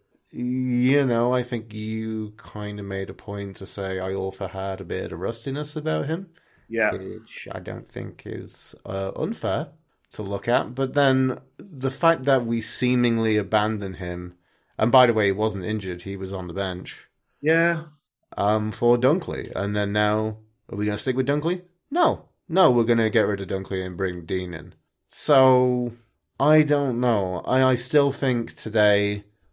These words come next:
Speaker 1: looking at, I think there is a point in this game to say, um, <laughs> there's some question marks over
Speaker 2: Yes.
Speaker 1: those back centre free, the three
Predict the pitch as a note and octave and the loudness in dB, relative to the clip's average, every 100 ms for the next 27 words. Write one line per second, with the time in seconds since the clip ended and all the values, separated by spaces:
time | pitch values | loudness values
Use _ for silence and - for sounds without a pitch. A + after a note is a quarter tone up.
0 | _ G#2 G#2+ A2 G#2+ G2 F2+ F#2+ G#2+ G2+ | _ -2 0 0 0 -2 -4 -4 -6 -4
1 | G2 F#2 - G2 F2+ F#2+ G2+ F#2 F2+ F2 | -4 -6 -8 -8 -8 -8 -4 -4 -6 -8
2 | F2 - F#2+ F#2 F2+ F2 _ _ _ _ | -8 -4 -2 -2 -2 -6 _ _ _ _
3 | F#2+ F#2+ F#2 F#2 F#2 - - - - - | -4 -2 -4 -6 -8 -12 -14 -14 -12 -14
4 | - G#2+ - - C3 A2+ - - - - | -12 -8 -2 -2 -2 -4 -6 -6 -4 -4
5 | F2+ F2 E2 - - - _ _ _ - | -6 -6 -6 -8 -16 -18 _ _ _ -8
6 | F2+ A2 D#2+ E2+ E2 E2 - F#2 - - | -2 -2 -2 -4 -4 -6 -4 -4 -4 -6
7 | E2+ D#2+ - E2 E2+ F2+ F#2 - F2+ E2+ | -6 -8 -10 -8 -8 -10 -12 -8 -8 -8